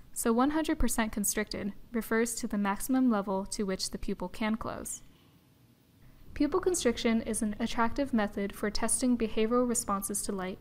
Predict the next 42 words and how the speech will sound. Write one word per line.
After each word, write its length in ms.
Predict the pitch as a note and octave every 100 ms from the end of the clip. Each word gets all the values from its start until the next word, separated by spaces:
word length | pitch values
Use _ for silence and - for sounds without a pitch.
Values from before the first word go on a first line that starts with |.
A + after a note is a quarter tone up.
| -
because 320 | A#3 - A3
it 140 | - G#3+
is 180 | G3+
easy 280 | A#3 A#3 C#4
to 100 | D4+
perform, 480 | D4 C#4+ G#3+ G3+ A3+ - - - -
is 120 | - A3
reliable, 600 | G#3+ B3 C4 G3+ G3 G#3 -
and 160 | G#3+
gives 220 | G#3 G#3 -
quick 260 | - G#3
results. 520 | - - D2 - - - - - - - - -
Although 260 | B3 C4 E4+
we 140 | F#4
chose 280 | - B3 A#3+
to 60 | A#3
talk 240 | G#3+ G#3
about 220 | A3+ G#3
pupil 260 | - C4+ -
constriction 640 | A#3 A3 G#3+ - G3+ G3+
in 200 | A3 G3+
this 140 | G3 G3+
series 380 | - G3+ G3+
of 120 | G3 G3+
videos, 500 | C4+ A3 F#3+ - - - - - - -
there 200 | A#3+ A#3
are 60 | A3+
other 300 | B3+ D4+ D4+
non-image 640 | A3+ A#3 A#3 A#3 A3+ G#3+
forming 320 | - G#3 G#3
responses 580 | G3 G3 A3 A3+ A3 G3
to 80 | G#3
light 380 | G3+ G3+ - -
that 180 | G#3
could 220 | - G#3+ G3+
also 320 | A#3+ B3+ B3
be 100 | A3
used 400 | G3 G3+ G3+ -
to 80 | A#3
test 340 | - G#3 -
light 240 | G#3 G3
sensitivity. 680 | - G#3+ - - - - A#3